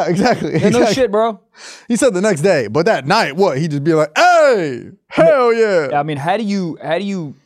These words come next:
Speaker 2: cheat, come, and then not feel immediately horrendous afterwards? It takes
Speaker 1: I
Speaker 2: him a whole day? That
Speaker 1: Well,
Speaker 2: guy's a
Speaker 1: he
Speaker 2: psychopath.
Speaker 1: well,
Speaker 2: I don't
Speaker 1: he's
Speaker 2: know him at all.
Speaker 1: <laughs> Wait, but hasn't, he's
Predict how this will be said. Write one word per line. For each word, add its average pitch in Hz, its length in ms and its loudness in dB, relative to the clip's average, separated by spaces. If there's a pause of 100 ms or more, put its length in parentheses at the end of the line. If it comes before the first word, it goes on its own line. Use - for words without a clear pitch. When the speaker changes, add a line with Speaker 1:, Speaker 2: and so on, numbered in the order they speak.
Speaker 2:
cheat, 156 520 -8 (220)
come, 139 480 -4
and 135 160 -6
then 131 140 -6
not 131 220 -6
feel 135 320 -8 (160)
immediately 202 640 0
horrendous 143 760 -8 (260)
afterwards? 139 460 -6 (140)
It 151 80 -8
takes 220 180 -2
Speaker 1:
I 208 40 -4
Speaker 2:
him 190 40 -2
a 180 60 0
whole 185 160 -2
day? 160 480 -4 (180)
That 156 100 -2
Speaker 1:
Well, - 20 2 (100)
Speaker 2:
guy's 185 60 -4
a - 20 -2
Speaker 1:
he 208 100 -4
Speaker 2:
psychopath. 139 500 -8
Speaker 1:
well, 147 200 -2
Speaker 2:
I 294 60 0
don't - 20 0
Speaker 1:
he's 185 80 -2
Speaker 2:
know 139 140 -4
him 110 100 -10
at - 0 -
all. 147 560 -8 (300)
Speaker 1:
<laughs> - 300 -20
Wait, 127 120 -6
but 120 80 -4
hasn't, 135 280 -4
he's 156 300 -4